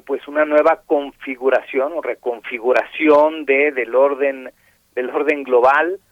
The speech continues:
¿no? Porque, eh, tenemos actores, eh, no presentes, pero que sabemos que están ahí como, como China. China que, por cierto, ha apoyado a Rusia en esta demanda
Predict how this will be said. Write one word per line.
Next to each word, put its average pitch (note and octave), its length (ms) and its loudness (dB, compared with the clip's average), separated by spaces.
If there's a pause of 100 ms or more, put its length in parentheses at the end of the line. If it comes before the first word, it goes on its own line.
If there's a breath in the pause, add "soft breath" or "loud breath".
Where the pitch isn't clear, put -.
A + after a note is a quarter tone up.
(160)
¿no? D#3 260 -4
Porque, C3 840 0
eh, B2+ 100 -6
tenemos C3+ 440 -4
actores, D#3 680 0
eh, C3 100 -4
no C3 260 -8
presentes, D#3 760 -6
pero B2 260 -2
que A2 140 -16
sabemos A2+ 460 -6
que - 100 -18
están B2+ 300 -4
ahí B2 220 -4
como, A#2+ 360 -6 (300 soft breath)
como B2+ 300 0
China. E3+ 560 0 (460 soft breath)
China G#3 300 0
que, F#3+ 260 2
por A#2 220 -4
cierto, D3+ 460 2
ha A#2+ 120 4
apoyado C3+ 760 0
a A2+ 120 -6
Rusia E3 640 -4 (360 soft breath)
en C#3+ 220 -6
esta D#3+ 420 0
demanda D#3+ 960 0